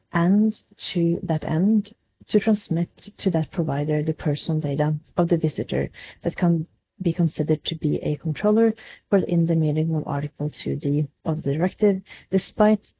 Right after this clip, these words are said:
that operating being unable to influence, um, the processing of the data transmitted to that provider as a result. In this regard, it should be noted that in accor-, in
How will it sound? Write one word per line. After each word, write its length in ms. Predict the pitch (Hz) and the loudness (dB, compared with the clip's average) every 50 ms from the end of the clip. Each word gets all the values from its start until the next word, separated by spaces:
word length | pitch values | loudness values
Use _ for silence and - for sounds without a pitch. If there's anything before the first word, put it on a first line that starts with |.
| _ - | _ -2
that 200 | 185 175 170 170 - | 0 2 2 0 0
operating 640 | - 156 151 - - 156 156 156 165 160 160 160 - _ - - | -2 -4 -2 -2 0 0 0 0 0 0 0 0 -2 _ -8 -4
being 460 | - 151 151 156 156 160 160 160 147 _ _ _ _ _ _ _ _ - | -2 -2 -2 0 0 0 0 -2 -2 _ _ _ _ _ _ _ _ 0
unable 480 | - 180 180 170 165 165 170 165 170 170 | 4 4 6 6 4 4 2 2 2 0
to 140 | - - - | 0 -4 -4
influence, 720 | - 156 156 151 - - 160 147 131 147 160 - - - - - - - _ _ _ _ - | -2 -2 -2 -2 -2 -4 -4 -2 -2 -2 -4 -6 -8 -18 -20 -20 -20 -20 _ _ _ _ -4
um, 220 | - 165 160 165 - | -2 0 0 0 0
the 80 | 165 | 0
processing 580 | - - 185 175 - - 170 - - 165 160 - - | 0 2 2 0 2 0 -4 -2 -2 -2 -2 -2 -2
of 160 | 143 156 156 | -4 -2 -2
the 80 | 151 151 | -2 -2
data 280 | 147 151 151 156 151 | -2 -2 -2 -2 -2
transmitted 680 | 156 - - 156 - - - - 139 - - 143 143 - - - - | -2 -2 -4 -4 -4 -4 -6 -6 -6 -6 -6 -8 -8 -8 -10 -14 -10
to 380 | - - 151 147 147 139 - - - | -6 -2 0 0 0 0 -2 -4 -4
that 380 | 156 156 151 156 - _ _ _ _ _ _ _ _ _ _ _ _ _ _ - | -4 -2 -4 -4 -6 _ _ _ _ _ _ _ _ _ _ _ _ _ _ 0
provider 540 | - 170 160 147 151 147 156 160 165 175 - _ _ - | 0 2 2 2 0 2 2 2 2 0 -4 _ _ -8
as 200 | - 147 - - | -6 -6 -6 -4
a 60 | - 95 | -4 -2
result. 540 | 98 - - - - - - - - - _ _ _ _ _ _ _ _ _ _ - _ - - - _ _ _ _ _ _ _ _ _ _ _ - | -2 -4 -4 -6 -10 -10 -12 -18 -20 -20 _ _ _ _ _ _ _ _ _ _ -20 _ -20 -20 -20 _ _ _ _ _ _ _ _ _ _ _ 2
In 100 | - 196 | 6 6
this 220 | 175 165 - - - | 6 6 4 0 -2
regard, 540 | 175 - 190 202 214 220 208 196 196 - - _ _ - | 2 4 6 6 6 6 4 0 -4 -8 -14 _ _ 0
it 200 | - 190 190 - | 2 2 2 0
should 260 | - - - 180 160 | -2 0 0 2 2
be 80 | 160 160 | 4 4
noted 400 | 160 156 151 160 - 180 180 170 | 4 4 2 2 2 2 2 4
that 180 | 175 190 185 | 4 2 2
in 100 | 180 160 | 0 0
accor-, 480 | 151 147 147 - - - 165 160 160 - - - | -2 -2 -6 -4 -2 0 2 2 0 -2 -4 -4
in 320 | 160 165 175 160 147 127 | -2 0 0 0 -2 -2